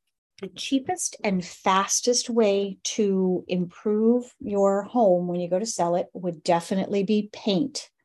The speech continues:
That is the cheapest and most effective way to change how a house feels when you walk into it.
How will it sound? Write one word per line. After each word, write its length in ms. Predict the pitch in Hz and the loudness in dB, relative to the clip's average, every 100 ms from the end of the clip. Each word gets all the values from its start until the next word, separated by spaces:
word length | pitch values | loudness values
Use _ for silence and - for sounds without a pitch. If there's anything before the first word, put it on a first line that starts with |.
| _ _ - | _ _ -4
That 140 | 170 | 0
is 160 | 170 - | 0 0
the 100 | 190 | -10
cheapest 680 | - 233 226 294 302 - - | -6 -2 0 2 0 -4 -4
and 200 | 196 185 | -2 0
most 420 | 185 180 - - - _ _ _ | 0 -2 -6 -12 -18 _ _ _
effective 600 | 196 - - 196 - 214 | -10 -8 -8 -10 -4 -4
way 320 | 202 196 180 175 | 0 2 4 2
to 100 | 175 | -4
change 440 | - 190 185 185 | -6 -2 -2 -2
how 200 | - 180 | -2 -2
a 40 | |
house 340 | 180 196 175 - | 0 -2 -4 -4
feels 460 | - 185 170 165 | -4 0 0 -2
when 120 | 160 160 | -4 -6
you 80 | |
walk 300 | 160 160 156 | -4 -6 -6
into 300 | 170 156 - | -8 -8 -8
it. 140 | 113 | -12